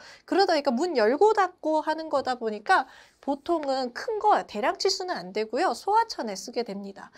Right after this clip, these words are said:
그리고 하상 변동이 작아야만 문을 열고 닫고 해도 이게 이동할 수가 없잖아요. 그죠? 왔다 갔다 취수탑처럼 이동이 안 되기 때문에 하상 변동이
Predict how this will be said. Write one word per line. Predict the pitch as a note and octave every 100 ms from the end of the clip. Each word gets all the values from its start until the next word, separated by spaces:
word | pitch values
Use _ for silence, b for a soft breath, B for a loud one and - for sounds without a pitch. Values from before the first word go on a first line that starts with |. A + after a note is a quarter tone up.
| B B
그리고 | E4+ E4+ F#4+ B4 -
하상 | - G4 G4+ G#4
변동이 | D#4+ A3+ A3 A3
작아야만 | - - G#3+ F4 G4+ F4+ C4+ A3+
문을 | G#3+ C#4 C4
열고 | G3+ G3+ G3+ A#3 B3 B3 C4
닫고 | B3 A#3+ - _ - B3+ B3+
해도 | B3+ A#3+ G3+
이게 | G#3+ A#3
이동할 | C4 G#4 G4
수가 | - A#3 F#3+
없잖아요. | - G3+ F#3 D#3+ F3 F#3+ F3+
그죠? | F#3 F3+
왔다 | - - B3+
갔다 | B3 - E4
취수탑처럼 | E4+ F4 F4 F4 D4 - C#4 F4+ G4+ B B
이동이 | - B3 F4+ D#4+
안 | F#3 G3
되기 | A#3+ A#3+
때문에 | G#3 D4
하상 | A3 C4 D4 D#4
변동이 | C#4 G#3 G#3+